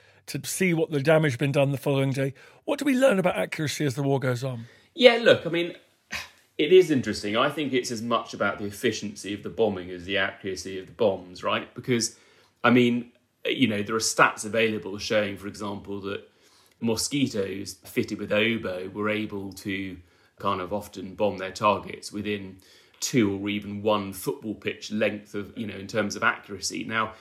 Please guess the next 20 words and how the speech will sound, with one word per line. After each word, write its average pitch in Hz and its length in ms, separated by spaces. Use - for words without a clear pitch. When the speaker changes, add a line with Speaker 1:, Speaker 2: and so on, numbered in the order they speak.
Speaker 2:
if 127 120
you 147 80
think 120 400
the 104 60
Butt - 260
report 101 360
was 104 180
saying 101 240
that 98 120
one 107 220
in 95 80
fifteen 101 480
wasn't 104 280
getting 104 220
within 101 300
five 98 480
miles 92 460
of 90 80
their 95 160
target, 107 580